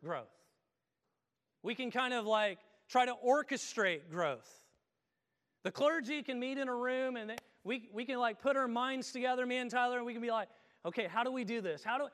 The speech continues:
how do we do something so big that's just gonna bring all kinds of people in here?" And we can get clever, and we can just kind of put God on the shelf and say to God, "Well, you know, we can do this."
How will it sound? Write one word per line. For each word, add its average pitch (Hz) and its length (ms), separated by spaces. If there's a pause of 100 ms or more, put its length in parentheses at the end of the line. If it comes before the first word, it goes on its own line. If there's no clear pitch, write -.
(160)
how 285 180
do 370 100
we 339 160
do 269 220
something 247 460
so 320 400
big 240 440
that's 196 220
just 208 160
gonna 202 120
bring 190 280 (260)
all 202 160
kinds 202 240
of 170 80
people 156 300
in 156 100
here?" 123 200 (640)
And 180 120
we 254 120
can 240 120
get 196 200
clever, 269 640 (2000)
and 165 80
we 220 100
can 220 140
just 196 120
kind 220 140
of 185 80
put 165 220
God 190 280
on 185 120
the 151 60
shelf 143 380 (2250)
and 139 160
say 165 480 (140)
to 160 80
God, 160 260
"Well, 233 100
you 240 100
know, 285 120
we 320 160
can 254 180
do 139 140
this." 156 200